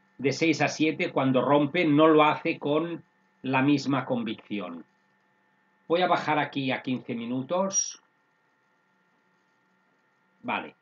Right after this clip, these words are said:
La idea se entiende, ¿eh? Quiero un segundo test al nivel.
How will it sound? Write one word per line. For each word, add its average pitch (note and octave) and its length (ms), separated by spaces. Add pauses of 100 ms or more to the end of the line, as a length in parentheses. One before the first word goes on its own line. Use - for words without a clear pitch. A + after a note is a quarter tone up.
(760)
La C3 120
idea D#3 240
se D#3 140
entiende, A#2 600
¿eh? E3 120 (440)
Quiero F#3 260
un F#3+ 80
segundo F3+ 540
test E3+ 260
al D3 160
nivel. G2 420